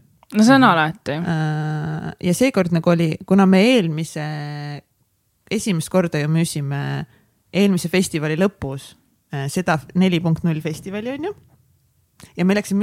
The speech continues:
Speaker 2: müüks tegelikult väga hästi eelmise festivaliga. Kas me müüsime peaaegu viiskümmend piletit ära või?
Speaker 1: Umbes, jah.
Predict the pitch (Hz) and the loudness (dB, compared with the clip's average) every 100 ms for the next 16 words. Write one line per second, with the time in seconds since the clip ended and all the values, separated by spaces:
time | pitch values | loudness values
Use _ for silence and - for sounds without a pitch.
0 | 220 - 156 151 - 151 147 202 160 160 | -2 -6 -10 -10 -6 -4 0 0 2 2
1 | 185 - 151 143 135 139 143 165 175 - | 0 -2 -6 -6 -8 -8 -6 -4 -6 -8
2 | 131 139 147 151 - - _ _ 156 170 | -10 -10 -8 -8 -10 -20 _ _ -2 2
3 | 180 226 160 151 170 175 139 131 135 - | 4 2 0 -2 -4 -2 -4 -4 -6 -10
4 | - - 110 143 - _ _ _ _ _ | -12 -8 -8 -8 -10 _ _ _ _ _
5 | _ - 208 208 165 180 | _ -8 -2 -2 -2 -8